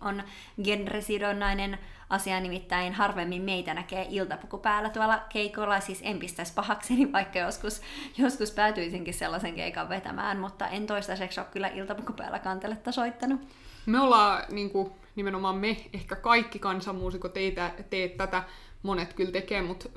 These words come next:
Speaker 2: vähän leikitelty silleen sen niinku, ehkä sen tyylin kanssa, et, et me ollaan joskus oltu keikalla Pikkumustassa ja joskus, ö, ei nyt ehkä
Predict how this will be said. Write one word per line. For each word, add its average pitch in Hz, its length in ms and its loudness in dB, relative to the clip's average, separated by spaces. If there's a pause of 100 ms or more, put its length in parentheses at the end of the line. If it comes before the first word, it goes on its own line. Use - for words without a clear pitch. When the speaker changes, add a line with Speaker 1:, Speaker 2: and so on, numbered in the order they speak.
Speaker 2:
vähän 202 220 4
leikitelty 196 600 2
silleen 170 440 2
sen 180 220 -2
niinku, 185 400 -4 (1040)
ehkä 190 200 -6
sen 185 200 -2
tyylin 208 360 4
kanssa, 180 360 -2
et, 175 180 -4
et 170 140 -10
me 175 100 -4
ollaan 180 240 2
joskus 185 440 -2
oltu 190 240 -2
keikalla 190 640 2
Pikkumustassa 185 920 -4
ja 180 140 4
joskus, 175 720 -2 (500)
ö, 170 400 0 (300)
ei 180 80 -6
nyt 180 160 0
ehkä 180 340 0